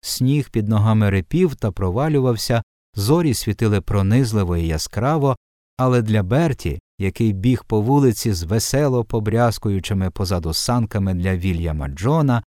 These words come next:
все довкола пашіло рожевими сподіваннями та обіцянками.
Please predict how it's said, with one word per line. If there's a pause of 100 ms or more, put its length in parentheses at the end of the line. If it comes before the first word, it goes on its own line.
(180)
все
довкола
пашіло
рожевими
сподіваннями (240)
та
обіцянками.